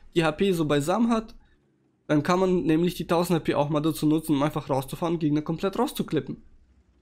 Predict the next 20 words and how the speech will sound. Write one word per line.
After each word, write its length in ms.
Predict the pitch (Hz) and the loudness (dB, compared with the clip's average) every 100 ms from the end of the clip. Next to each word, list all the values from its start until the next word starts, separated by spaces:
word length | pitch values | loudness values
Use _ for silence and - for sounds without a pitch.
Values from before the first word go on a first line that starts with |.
| _ _ _ _ 151 | _ _ _ _ -2
Ist 260 | 156 - | 0 0
ja 140 | 180 165 | -2 0
nicht 200 | 143 - | -2 -2
verboten. 680 | 190 175 175 185 180 - - - - - - | -4 0 2 0 -2 -12 -14 -20 -20 -20 -4
So, 140 | 170 151 | -2 0
hier 200 | - 226 | 0 0
haben 100 | 202 | 0
wir 80 | 185 | 0
den 160 | 170 | 0
Badger, 260 | 185 196 180 | 0 0 0
fahren 220 | 180 160 | 2 0
natürlich 480 | 160 196 180 156 165 | 0 0 -2 -2 0
runter, 300 | 175 180 160 | 0 2 2
lassen 320 | 147 151 156 | 2 0 -4
die 100 | 147 | -2
Arti 240 | 156 180 | -2 0
da 80 | 147 | 0
mal 120 | 143 | 2
ein 80 | 139 | 2
bisschen 400 | 156 - 143 - | -2 -4 -6 -6